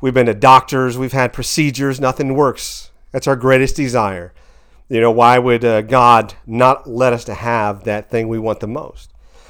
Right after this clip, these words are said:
And Hagee said, "Come tomorrow night, and I'll pray for you and your wife." And surprisingly, this atheist reporter showed up the next day, and Hagee prays for this man and his wife. Two years go by, and he's back in that same town. He's,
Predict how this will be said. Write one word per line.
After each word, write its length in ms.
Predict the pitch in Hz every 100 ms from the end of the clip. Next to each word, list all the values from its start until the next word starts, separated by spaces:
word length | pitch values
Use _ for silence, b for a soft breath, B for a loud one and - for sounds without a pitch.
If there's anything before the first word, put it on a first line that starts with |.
| b b b
And 100 | 113
Hagee 200 | 143 147
said, 200 | - 135
"Come 220 | - 151
tomorrow 380 | 165 151 139 135
night, 520 | 143 123 135 160 -
and 180 | 135 120
I'll 80 | 120
pray 320 | 120 139 127
for 160 | 131 139
you 180 | 135 143
and 100 | 143
your 100 | 143
wife." 320 | 165 151 - _ _ _ - - _
And 120 | 110
surprisingly, 720 | - 107 120 127 131 131 127 135
this 220 | 120 -
atheist 440 | 117 127 139 127
reporter 440 | 117 - 151 160 170
showed 280 | - 127
up 160 | 123 117
the 100 | 117
next 280 | 113 104 110
day, 320 | 127 151 156
and 100 | 101
Hagee 460 | 135 123 120 117 -
prays 480 | - 131 131 135
for 140 | - 120
this 220 | 123 117
man 400 | 120 123 135 143 B B B
and 60 | 98
his 140 | 90
wife. 560 | 98 113 131 147 - - _ _ - _ _ - _ -
Two 160 | - 196
years 320 | 165 165 156
go 180 | 160 147
by, 360 | 139 147 175
and 100 | 160
he's 140 | 123 107
back 340 | 127 131 139
in 80 | 135
that 140 | 127
same 300 | - 143 139
town. 520 | 127 143 131 143 170 143
He's, 240 | 117 -